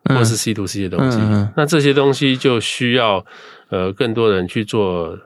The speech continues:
Speaker 2: 所谓的最后一里路，last mile 的一个派送。
Speaker 1: 对。
Speaker 2: 哦，那这边部-，部分就，我们就在这个环节，我们就没有直接做这个生意的配合，我们需要跟一些物流业者
Speaker 1: 对。
Speaker 2: 去做更多的，更多的一个配合。
Speaker 1: 对。
Speaker 2: 好，那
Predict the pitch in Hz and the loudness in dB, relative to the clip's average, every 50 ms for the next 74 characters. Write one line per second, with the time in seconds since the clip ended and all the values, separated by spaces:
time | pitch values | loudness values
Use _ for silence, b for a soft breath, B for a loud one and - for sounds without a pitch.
0 | _ _ _ - - 101 104 113 110 101 95 95 90 - 123 117 113 117 113 107 | _ _ _ -8 -4 0 0 0 2 0 -2 -2 -4 -4 -2 0 0 0 0 0
1 | 95 87 90 107 95 90 90 101 101 104 - - 110 113 110 101 90 98 92 95 | 0 -2 -2 -2 -4 -4 -4 -4 -4 -4 -2 -2 -2 -2 -2 -2 -4 -6 -8 -10
2 | 95 - 113 95 90 - 104 85 - - - _ - 123 110 101 95 98 - _ | -8 -6 -6 -6 -4 -4 -6 -6 -6 -10 -14 _ -2 -2 -2 -2 -2 -6 -10 _
3 | _ - 104 92 85 - B B B B B B B B B B - 123 120 - | _ -6 -4 -4 -4 -6 B B B B B B B B B B -4 -2 0 0
4 | 165 147 151 147 147 143 151 143 143 143 - - 139 139 131 120 131 120 117 98 | 2 4 4 2 2 2 -2 -6 -6 -8 -6 -2 0 2 2 2 0 -2 -2 -2
5 | - 104 98 95 101 110 - 131 127 117 117 113 - 135 123 - 117 101 98 101 | -4 -4 -6 -4 -4 -2 0 0 0 0 -2 -4 -4 -4 -2 -2 -2 -2 -2 -2
6 | 95 95 90 87 98 98 - 123 113 104 92 101 120 147 127 95 101 101 95 110 | -2 -2 -4 -4 -6 -4 0 2 0 0 0 2 2 2 2 2 -2 -4 -4 -4
7 | 110 107 - 110 104 92 107 90 104 87 90 90 98 104 _ _ _ _ _ - | -4 -2 -2 -4 -4 -4 -4 -8 -8 -8 -12 -12 -14 -18 _ _ _ _ _ -18
8 | - - - 104 104 101 92 85 - - 92 85 82 80 76 92 90 95 110 - | -12 -8 -4 -4 -2 -2 -4 -6 -6 -6 -8 -6 -8 -12 -14 -10 -8 -6 -4 -2
9 | - - - 143 143 139 123 110 - 123 117 120 123 127 - _ _ _ - 117 | -2 0 2 2 2 2 2 0 0 0 0 0 -2 -6 -8 _ _ _ -10 -10
10 | 107 - 117 110 107 110 107 - - 120 113 107 95 98 104 101 95 - - 87 | -6 -2 0 2 2 2 0 -2 -4 -4 -2 -2 0 0 -2 -2 -2 -4 -10 -16
11 | - - _ - - 120 113 101 101 - - - - 135 113 113 110 - - 123 | -16 -18 _ -4 -2 0 0 0 -4 -6 -8 -8 -4 -2 0 0 0 0 -2 -2
12 | 110 107 107 101 104 95 98 - B B B B B B B B B B B - | -2 0 0 0 0 0 -2 -6 B B B B B B B B B B B -4
13 | 120 113 113 107 101 95 95 95 - 110 98 87 85 80 - - _ - 123 113 | -2 0 0 0 0 0 -2 -2 -2 -2 -2 -2 -4 -8 -14 -14 _ -4 -2 0
14 | 104 98 95 - _ - 98 120 147 139 123 | 0 -2 -4 -6 _ -4 -2 0 0 -2 -2